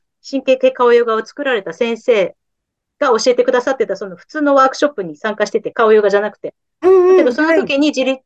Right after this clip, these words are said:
Speaker 1: 自律神経の話になって、
Speaker 2: うん。
Speaker 1: で、自律神経がね、自分の自律神経が整うと、あの、相手の自律神経も整うんだよっ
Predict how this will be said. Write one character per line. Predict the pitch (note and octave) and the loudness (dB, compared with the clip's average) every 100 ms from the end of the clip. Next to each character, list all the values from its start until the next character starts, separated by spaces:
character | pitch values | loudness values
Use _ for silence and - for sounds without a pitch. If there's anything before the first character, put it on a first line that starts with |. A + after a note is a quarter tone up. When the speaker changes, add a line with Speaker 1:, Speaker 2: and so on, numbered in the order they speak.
| - | -4
Speaker 1:
自 | B3+ | -4
律 | C4 - | -4 -2
神 | D4 | -2
経 | C#4+ G#3+ | 2 0
の | F#3 | -2
話 | G3+ G3+ B3 | -6 -8 -6
に | G3+ | -6
な | F3+ F#3 | -6 -10
っ | _ _ | _ _
て、 | F4 D4+ F3+ _ _ | -2 -2 -4 _ _
Speaker 2:
う | F4 F4 E4 | -4 -4 -4
ん。 | C#4+ | 0
Speaker 1:
で、 | C#4 | 0
自 | B3 | 2
律 | A#3+ B3 _ - | 0 -2 _ -2
神 | D4 D4 | -2 2
経 | A3 F3+ - _ _ _ | 0 0 -4 _ _ _
が | D#3+ | -10
ね、 | C4 - _ _ | -10 -10 _ _
自 | A#3+ | -2
分 | B3 E4 | 0 0
の | E4+ | 0
自 | C#4 | -2
律 | B3 A#3+ | -4 -6
神 | - B3+ | -6 -6
経 | - E3+ | -6 -8
が | E3+ | -6
整 | F#3+ F3 G3+ A3 | -4 -6 -6 -8
う | G3 - | -10 -2
と、 | D4+ C#4 E3 - _ _ _ _ _ | 2 4 2 -2 _ _ _ _ _
あ | G3+ | -8
の、 | F#3 E3+ - _ | -8 -8 -16 _
相 | B3 D4+ | 0 2
手 | E4+ | 4
の | C4+ | 4
自 | F3+ | 2
律 | F3 F3+ - | -2 -4 -6
神 | G3 | -8
経 | F3+ D3+ | -8 -12
も | C#3+ | -12
整 | F#3+ G3+ G#3+ G#3+ | -8 -4 0 0
う | |
ん | D#3 | -2
だ | D3 | -2
よ | F3+ | 0
っ | B3+ | 0